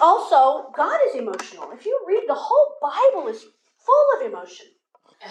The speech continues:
One of the things that's helped me with this is to really become more familiar with the Psalms and the power of lament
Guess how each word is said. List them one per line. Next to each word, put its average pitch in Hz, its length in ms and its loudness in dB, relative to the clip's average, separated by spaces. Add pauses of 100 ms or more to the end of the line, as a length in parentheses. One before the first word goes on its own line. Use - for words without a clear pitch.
(320)
One 349 240 6
of 453 60 2
the 523 180 -2
things 330 300 0
that's 294 140 -6
helped 370 240 2
me 427 140 4
with - 80 -4
this 285 260 -4
is 277 240 -6
to 285 140 -12
really 359 320 2
become - 300 -6
more 269 100 -6
familiar 269 400 -6
with 247 160 -4
the 226 80 -18
Psalms - 400 -6 (720)
and 254 320 2
the 277 100 4
power 285 760 2
of 226 180 -6
lament 208 560 -6